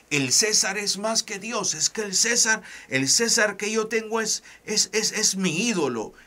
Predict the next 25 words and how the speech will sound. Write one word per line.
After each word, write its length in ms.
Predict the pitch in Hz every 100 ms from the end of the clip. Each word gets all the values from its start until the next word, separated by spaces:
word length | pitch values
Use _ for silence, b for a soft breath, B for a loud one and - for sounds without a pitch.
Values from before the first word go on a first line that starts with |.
| B
¿eh? 280 | 160 226 -
Es 260 | 208 220
mi 180 | 180 156 170
ídolo. 520 | 240 202 143 113 - B B
En 180 | - 156
mi 100 | 139
trabajo, 640 | - - 113 139 185 175 165
mi 160 | 135
profesión, 880 | 120 117 131 104 - 175 185 196 220 B B
mi 180 | 151 147
doctorado, 840 | 135 131 - 80 156 202 175 165 156
mi 140 | 135
maestría, 1000 | 117 117 120 - - 185 208 196 175 110 B B -
¿eh? 340 | 131 165 - - _ _ _ _ _ _ _ _ _
Se 140 | - 135
volvió 480 | 123 117 131 170
tu 160 | 170 120
ídolo. 560 | 135 233 190 113 92 - _ _ _ _ _ _ _ _ _ _ _ _ _ -
A 100 | -
Dios 220 | - 160
no 100 | 208
le 80 | 196
estás 280 | 180 185 175
dando 340 | 175 202 170
nada, 500 | 110 139 214 160 98